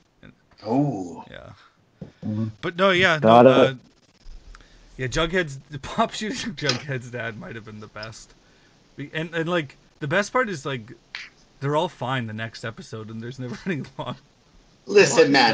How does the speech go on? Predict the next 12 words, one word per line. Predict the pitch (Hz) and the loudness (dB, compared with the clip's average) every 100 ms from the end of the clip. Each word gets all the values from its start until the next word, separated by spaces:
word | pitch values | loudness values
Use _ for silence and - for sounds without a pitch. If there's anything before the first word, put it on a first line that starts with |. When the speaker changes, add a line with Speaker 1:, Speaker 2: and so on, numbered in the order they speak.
| 139 | 2
Speaker 2:
standing | 131 147 | -2 -2
Speaker 1:
if | 180 208 | -2 6
your | 220 | 6
Speaker 2:
effects. | 233 240 | 8 6
Speaker 1:
name | 247 | 6
is | 226 - | 2 0
Pops | - 165 135 123 - - - - - _ _ _ _ - _ - | -2 4 6 6 4 -6 -14 -16 -20 _ _ _ _ -20 _ -6
and | 117 127 | -2 0
you | 147 | 4
have | 151 135 | 6 6
a | 127 | 4
gun, | 120 98 107 117 143 | 2 2 2 -2 -8